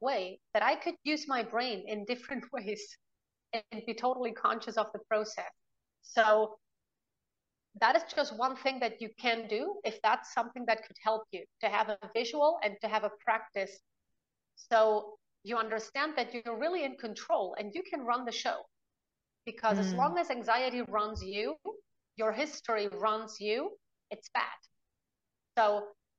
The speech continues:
Speaker 1: it's very good to be aware, like you say, "Oh, I'm, I'm aware right now that something is triggering me, and I'm again feeling dizzy in a fright and flight response maybe."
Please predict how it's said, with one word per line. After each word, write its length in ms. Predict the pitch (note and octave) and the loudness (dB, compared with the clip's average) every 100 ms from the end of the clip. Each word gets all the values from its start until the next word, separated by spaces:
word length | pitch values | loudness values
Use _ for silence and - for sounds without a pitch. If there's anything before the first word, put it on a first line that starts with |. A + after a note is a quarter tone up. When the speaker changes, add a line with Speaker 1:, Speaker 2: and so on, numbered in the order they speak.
| _ | _
Speaker 1:
it's 160 | A#3 F#3+ | -10 -2
very 220 | A#3 D4+ D#4+ | 0 0 -2
good 160 | D#4 | -6
to 80 | C4 | -6
be 160 | G#3+ G#3+ | -4 -2
aware, 320 | F#3+ C#4+ C4 | 2 4 4
like 240 | G3+ G3 | 2 0
you 60 | G#3+ | -6
say, 340 | A3 G#3 G#3+ - | -2 0 0 2
"Oh, 220 | B3 G3 | 2 2
I'm, 240 | G3+ G3 - | -2 -4 -6
I'm 160 | G#3+ G#3+ | -4 -2
aware 500 | F#3 B3+ C4+ G#3+ F3 | -2 2 2 2 0
right 180 | G#3+ C#4+ B3+ | 0 0 0
now 300 | C4 G#3 G#3 | 2 2 0
that 160 | G3+ - | -4 -2
something 360 | A#3 B3 C#4 | -4 -4 -6
is 160 | G#3+ - | -8 -6
triggering 480 | - D4 A3+ G3+ G3 | -6 0 0 0 -4
me, 280 | F#3+ G#3 - _ | -8 -8 -10 _
and 100 | A3 | 0
I'm 140 | G3+ G#3 | 0 0
again 300 | G#3+ B3 A#3+ | -2 -2 -2
feeling 460 | - B3+ A#3+ G#3 | -4 -4 -4 -4
dizzy 400 | G#3 C#4 G#3 G#3 | -2 -2 -4 -6
in 100 | G#3+ | -4
a 40 | G3 - _ _ | -6 -8 _ _
fright 240 | A3 B3 | 4 4
and 140 | A#3 G#3 | 2 -4
flight 340 | - A3+ B3+ A3 F#3+ | 2 4 4 -2 -6
response 520 | G3+ - F#3+ F#3+ - | -10 -6 -6 -6 -10
maybe." 380 | F#3+ F#3+ A3+ F4+ | -8 -6 -6 -8